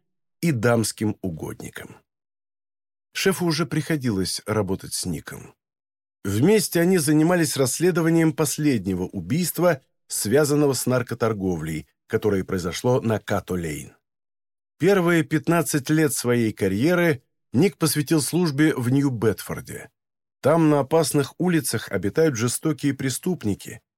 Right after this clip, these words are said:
но Ник не производит впечатления крутого парня, закалённого в боях. В фильмах копы часто выглядят так, словно покорили вершину преступной пищевой цепочки. Но Ник не такой.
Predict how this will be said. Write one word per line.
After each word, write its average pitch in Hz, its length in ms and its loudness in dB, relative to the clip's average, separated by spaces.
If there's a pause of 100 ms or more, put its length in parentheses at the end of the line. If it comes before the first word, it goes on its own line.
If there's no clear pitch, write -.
(400)
но 117 200 2
Ник 147 260 2
не 160 60 4
производит 165 640 0
впечатления 139 600 0
крутого 117 460 -2
парня, 139 500 2 (260)
закалённого 107 680 2
в 90 80 -8
боях. 85 520 -6 (760)
В - 80 -16
фильмах 190 560 2
копы 190 300 0
часто 156 420 0
выглядят 120 540 0
так, 175 180 0
словно 139 320 0
покорили 127 440 2
вершину 131 580 2 (220)
преступной 147 580 0
пищевой 139 480 0
цепочки. 117 760 -4 (600)
Но 151 340 4
Ник 156 400 2
не 139 100 0
такой. - 560 -8